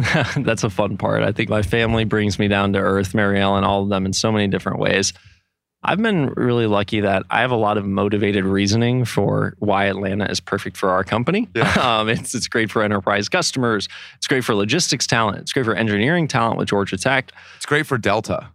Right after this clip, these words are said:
Speaker 1: It's great for flights and getting on Delta. You got half of the airport <laughs> dedicated to one airline. It's really good for a lot of reasons, but I've always loved it there. And I've been lucky to live a few other places, like working at Hugo Co. The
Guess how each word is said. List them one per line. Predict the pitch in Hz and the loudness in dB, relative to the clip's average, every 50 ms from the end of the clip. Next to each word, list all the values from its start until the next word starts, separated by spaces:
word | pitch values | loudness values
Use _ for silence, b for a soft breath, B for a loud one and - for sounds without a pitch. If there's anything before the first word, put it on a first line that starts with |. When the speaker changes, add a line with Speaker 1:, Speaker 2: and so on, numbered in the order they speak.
| - | -6
Speaker 1:
It's | - 123 - | -6 -4 -2
great | - 139 139 131 | 0 0 0 0
for | - 127 120 | 0 0 0
flights | 104 - - 123 131 147 139 - 120 | -2 -2 -2 0 0 0 -2 -2 -2
and | 120 110 | 0 2
getting | 117 117 117 113 | 2 2 2 2
on | 110 104 101 104 | 2 2 0 0
Delta. | 107 107 117 127 - - 139 143 139 139 - - _ _ _ _ _ | 0 0 0 0 0 0 0 0 0 -2 -4 -8 _ _ _ _ _
You | - 107 | 0 0
got | 104 104 | 2 2
half | 110 - 120 117 - | 2 2 0 0 0
of | 120 117 | -2 0
the | 107 | 0
airport | 110 110 110 - - 117 117 113 110 | 2 0 0 0 0 0 0 0 0
<laughs> | 113 | 0
dedicated | 107 107 113 98 - - 180 165 135 113 | 2 2 0 0 0 2 2 2 0 0
to | 123 | 0
one | 117 113 117 117 113 | 2 2 2 2 2
airline. | 107 113 117 123 123 131 139 143 143 151 165 202 226 226 233 220 170 B _ _ _ - | 2 2 2 2 0 0 0 0 -2 -2 -4 -4 -2 0 0 0 -2 B _ _ _ -4
It's | - 135 - | -2 0 0
really | 147 151 180 208 196 | 2 2 2 2 2
good | 170 - 147 135 120 | 2 0 0 0 -2
for | - - 120 | 0 0 2
a | 107 | 2
lot | 104 101 104 104 | 4 2 2 2
of | 107 101 95 98 | 0 0 -2 -2
reasons, | 101 101 101 104 107 107 101 101 101 95 95 98 | -2 0 2 2 2 2 2 2 2 2 2 0
but | 92 - - - - | 0 0 -2 -2 0
I've | 113 120 131 | 0 0 2
always | 120 131 131 113 - | 2 2 2 0 0
loved | 104 95 95 95 85 82 | 0 0 0 0 0 -2
it | 92 90 - | -4 -4 0
there. | - 90 90 92 95 95 92 92 87 - - | 0 2 2 4 4 4 2 2 0 -2 -4
And | 104 95 92 92 90 92 - - B B B B B B B | -2 0 0 2 0 0 -2 -4 B B B B B B B
I've | - 156 - - | -2 -2 -2 0
been | 135 127 113 | 0 0 2
lucky | 107 104 104 - - | 2 0 0 0 0
to | 104 101 | 0 2
live | 95 101 98 | 2 2 2
a | 101 95 | 2 0
few | - 104 98 | 0 0 2
other | 95 95 92 | 2 0 0
places, | - - 95 95 95 - 98 95 82 | 0 0 0 2 2 2 0 0 0
like | 90 92 92 - | 0 -2 0 0
working | 95 95 92 98 90 | -2 -2 0 0 0
at | 90 | 0
Hugo | 92 - 120 120 117 110 | 0 0 0 2 2 0
Co. | 101 - 110 101 101 101 98 95 98 - | 0 0 0 2 2 2 0 0 -2 -2
The | - 92 90 90 | -2 0 0 -2